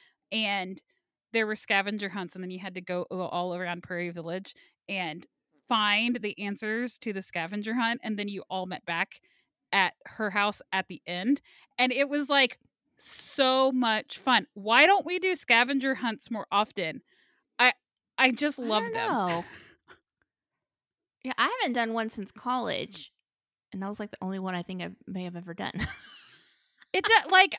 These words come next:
Speaker 1: I just
Speaker 2: <sighs>
Speaker 1: think they're so much fun, and even, like, we did one, um, I won a baking contest one time, guys, <laughs> for our small group at church, and,
Speaker 2: <laughs>
Speaker 1: uh,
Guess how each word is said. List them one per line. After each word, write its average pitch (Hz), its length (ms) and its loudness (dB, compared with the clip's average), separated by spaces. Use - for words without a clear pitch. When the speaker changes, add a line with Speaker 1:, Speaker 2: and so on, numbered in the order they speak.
Speaker 1:
I 330 260 4
just 440 160 0
Speaker 2:
<sighs> - 20 -18
Speaker 1:
think 440 200 -2
they're 381 160 0
so 330 400 2
much 349 340 -2
fun, 330 640 0
and 285 120 4
even, 381 320 -2
like, 339 280 0
we 294 200 -2
did 392 200 -4
one, 285 520 0
um, 202 580 -2
I 262 140 8
won 269 180 4
a 240 60 2
baking 214 340 0
contest 185 480 -6
one 170 160 -6
time, 156 240 -8
guys, 135 400 -8
<laughs> - 480 -20
for 262 200 -2
our 254 100 -2
small 202 340 -4
group 202 280 -8
at - 120 -12
church, - 500 -4
and, 240 680 0
Speaker 2:
<laughs> - 40 -12
Speaker 1:
uh, 214 300 0